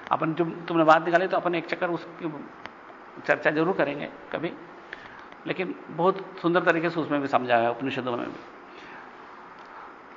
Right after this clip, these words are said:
तो पहला तो हमने कहा था, हमारे अपनी चेतना को पकड़ना और by exclusion method। और दूसरा, किसी भी प्रयास को साधना, कुछ भी, चाहे आप सितार बजा रहे हो, रेडियो बजा रहे हो, लिख रहे हो,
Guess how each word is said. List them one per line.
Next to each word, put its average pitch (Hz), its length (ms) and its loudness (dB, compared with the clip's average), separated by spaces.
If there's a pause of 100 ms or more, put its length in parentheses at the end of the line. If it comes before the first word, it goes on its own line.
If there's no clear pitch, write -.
(1040)
तो 190 60 4
पहला 202 320 8
तो 269 80 4
हमने 202 180 4
कहा 208 160 6
था, 220 120 4
हमारे 190 280 6
अपनी 190 200 2
चेतना 165 340 2
को 151 80 -2
पकड़ना 135 440 2 (240)
और 170 180 0 (280)
by 160 100 10
exclusion 143 440 0
method। - 920 -12
और 175 60 0
दूसरा, 160 380 6 (360)
किसी 214 220 4
भी 285 100 8
प्रयास 220 380 6
को 214 120 0
साधना, 117 460 2 (1500)
कुछ 220 160 8
भी, 151 120 4
चाहे 135 240 4
आप 139 200 4
सितार 151 320 6
बजा 131 240 8
रहे 127 120 4
हो, 131 200 0
रेडियो 131 260 4
बजा 120 220 6
रहे 120 120 4
हो, 120 160 0
लिख 156 240 2
रहे 120 120 6
हो, 110 200 0